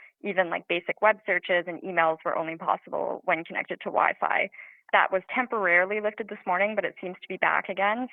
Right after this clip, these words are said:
So, you know, and that, and that is having a financial impact as well, because a lot of financial transactions are made using mobile money, uh, which relies on the internet.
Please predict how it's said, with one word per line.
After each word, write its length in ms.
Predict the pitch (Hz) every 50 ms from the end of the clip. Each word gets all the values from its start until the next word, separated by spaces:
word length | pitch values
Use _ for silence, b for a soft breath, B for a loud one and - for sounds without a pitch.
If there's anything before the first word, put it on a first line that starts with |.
| - -
So, 300 | 196 175 170 165 180 - B B B B B B
you 100 | - 262
know, 120 | 262 254 240 -
and 100 | - 262
that, 140 | 254 - -
and 100 | - 226 240
that 120 | 240 - -
is 140 | - 277 262
having 400 | - 226 208 196 202 202 196 185 - -
a 60 | - -
financial 360 | - 196 202 220 - - 208
impact 440 | - 170 175 - 190 - 196 - 190
as 80 | 180 196
well, 160 | 226 240 214
because 260 | 185 185 - 202 - 185
a 40 | 170
lot 180 | 180 175 170
of 80 | 170 - -
financial 380 | 190 196 190 - - - 185
transactions 840 | - - 185 180 196 214 196 - - - - 170 175 170 180 180 175 _ - - -
are 100 | 196 180
made 240 | 175 170 170 165 165
using 260 | 165 170 180 170 175
mobile 260 | 165 165 165 156 175
money, 440 | 180 220 254 262 254 247 247 247 - B B B B B B B B
uh, 160 | 196 185 170 160
which 180 | 156 151 - -
relies 260 | 185 175 180 175 170 -
on 120 | 170 170
the 80 | 170 170
internet. 580 | - 175 175 - - 175 170 170 - - -